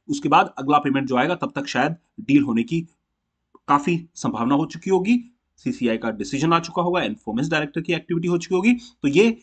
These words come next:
एक अच्छी प्रोग्रेस मानी जाएगी इनकी तरफ से यहां पर। अगर आज का एक्टिविटी देखते हैं तो देखिए, आज शुरू से ही, ये कल रात की खबर थी तो हमने आपको वीडियो बना दिया था उस टाइम पर।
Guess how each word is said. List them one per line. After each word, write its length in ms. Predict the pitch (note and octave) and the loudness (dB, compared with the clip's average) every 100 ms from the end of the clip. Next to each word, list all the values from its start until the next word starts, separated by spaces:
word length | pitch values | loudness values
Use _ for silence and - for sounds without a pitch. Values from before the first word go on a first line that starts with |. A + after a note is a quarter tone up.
| _ D#3 | _ -10
एक 160 | C#3+ - | -10 -8
अच्छी 260 | F3+ - - | -8 2 2
प्रोग्रेस 340 | D3 C#3+ C#3+ C3+ | 2 -2 -2 0
मानी 160 | B2 | 0
जाएगी 360 | B2 A#2+ B2 C#3+ | 0 0 0 -2
इनकी 220 | B2+ B2 | -2 -2
तरफ 220 | C#3+ A#2+ B2 | -2 -2 -4
से 120 | - | -6
यहां 240 | D3+ - | -6 -6
पर। 180 | B2 G3+ - _ | -6 -8 -14 _
अगर 180 | F3+ B3 B3 | -2 -2 0
आज 260 | F#3 A3+ A#3+ | 2 2 2
का 240 | - C4 C4 _ - | 0 0 0 _ -6
एक्टिविटी 400 | G3 - D4 C#4 | -6 2 4 4
देखते 280 | D3 - D#3 | 2 0 -2
हैं 200 | C#3 - _ _ | -4 -4 _ _
तो 60 | G3+ | 0
देखिए, 280 | A#3+ C#4 C#4 | 2 2 4
आज 360 | E3+ A#3 A3+ - _ _ _ _ _ _ _ _ | 6 6 4 -6 _ _ _ _ _ _ _ _
शुरू 200 | - E3 F3 | 0 2 4
से 100 | F3+ | 6
ही, 140 | F3 - - - | 6 6 -2 -6
ये 200 | C3+ C#3+ D#3 - | 0 2 2 4
कल 140 | G3 F3+ - | 4 4 2
रात 200 | F3 F#3+ | 2 2
की 100 | A#3 | 0
खबर 200 | G#3+ G#3+ | 0 0
थी 160 | - C4+ | -2 -6
तो 140 | - | -4
हमने 160 | C3 C3 | -2 -2
आपको 180 | - C#3+ | 0 -2
वीडियो 240 | C#3 D3 | 0 2
बना 100 | E3+ | 2
दिया 100 | F3+ G#3+ | 0 -2
था 40 | |
उस 100 | G3+ | -4
टाइम 140 | G#3 G3+ | -2 0
पर। 180 | B3+ | 0